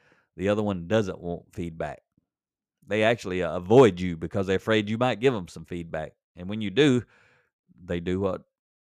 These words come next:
those folks do. They go on the defensive. They start pushing back.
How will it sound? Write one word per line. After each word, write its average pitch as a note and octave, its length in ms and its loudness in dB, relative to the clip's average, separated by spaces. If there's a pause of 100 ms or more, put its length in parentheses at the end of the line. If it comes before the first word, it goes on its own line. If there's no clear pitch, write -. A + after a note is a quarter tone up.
those G2+ 220 -2
folks A2+ 300 -6
do. F2+ 220 -6 (220)
They F2+ 160 -6
go F#2+ 180 0
on G2+ 120 0
the G2+ 100 -2
defensive. F#2+ 580 -8 (960)
They E2+ 80 -8
start G2+ 320 -2
pushing G#2+ 340 -4
back. D#2+ 220 -4